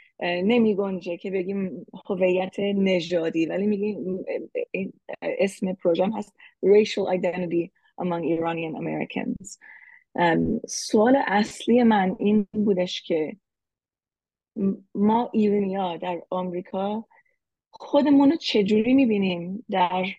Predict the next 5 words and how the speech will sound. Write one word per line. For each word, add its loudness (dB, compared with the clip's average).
اه، -4
کلاً 4
چارچوب 2
racial 2
landscape -2